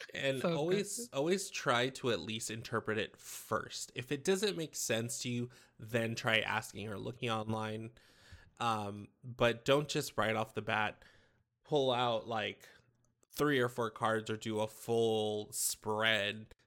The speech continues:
Speaker 1: take a picture and ask a friend to, like, "Can you tell me what this is?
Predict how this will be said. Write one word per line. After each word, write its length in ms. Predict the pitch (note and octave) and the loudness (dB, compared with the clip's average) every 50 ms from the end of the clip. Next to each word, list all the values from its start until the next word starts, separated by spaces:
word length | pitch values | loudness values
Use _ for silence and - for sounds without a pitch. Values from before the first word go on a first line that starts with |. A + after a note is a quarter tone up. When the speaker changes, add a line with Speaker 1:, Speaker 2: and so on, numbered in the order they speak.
| _ - | _ 0
Speaker 1:
take 180 | C3+ C3+ A#2 | 0 0 0
a 40 | A#2+ | 0
picture 480 | B2 - B2 A#2+ - - - A#2 A2 G#2 | -4 -2 -4 -4 -2 -2 0 2 2 2
and 360 | - G#2 A2 G#2+ A2 G#2 - - | 2 0 -2 -2 -4 -6 -8 -4
ask 300 | - A2 A2 - - - | -2 -2 -2 -2 -2 -8
a 40 | A2 | -8
friend 380 | - - A#2 G2+ F#2+ G2 G#2+ G#2+ | -6 -2 0 0 0 -2 -4 -6
to, 120 | - A#2+ F#2 | -6 -6 -4
like, 380 | D2+ D#2 D#2 B1+ - - - - - _ _ _ _ _ _ _ _ - | -4 -4 -6 -8 -10 -14 -20 -20 -20 _ _ _ _ _ _ _ _ -6
"Can 180 | - C3+ B2+ | -4 -2 0
you 180 | A#2+ A2+ A2+ A2 | 0 -2 -2 -4
tell 200 | - - A#2+ A2 | -4 -4 -2 -2
me 120 | A2 A2 | -2 -2
what 160 | G#2 G#2 G2 - | -4 -4 -4 -4
this 180 | - - - | -4 -4 -4
is? 400 | G2+ G2 G2+ G#2+ A2 - - - | -6 -6 -6 -6 -8 -10 -12 -14